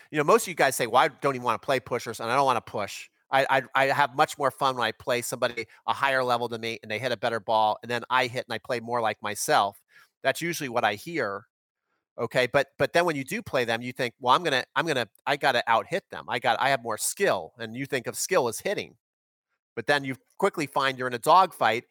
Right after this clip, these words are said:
and you start tweening the whole match. And you tell yourself you're pushing. You're not pushing. You're tweening.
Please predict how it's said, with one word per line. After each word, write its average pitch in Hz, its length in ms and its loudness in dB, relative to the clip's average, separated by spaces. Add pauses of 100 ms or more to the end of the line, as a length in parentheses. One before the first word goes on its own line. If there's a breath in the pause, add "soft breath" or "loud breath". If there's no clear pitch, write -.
(120)
and 127 140 0
you 156 100 -4
start 151 320 2
tweening 175 380 -6
the 135 80 -6
whole 147 240 2
match. 147 520 -2 (580)
And 135 180 0
you 160 120 -6
tell 196 360 4
yourself 143 460 0
you're 120 80 -6
pushing. 185 400 -4
You're 110 80 -10
not 156 240 0
pushing. 90 420 -8 (720)
You're 110 100 -10
tweening. 131 500 -12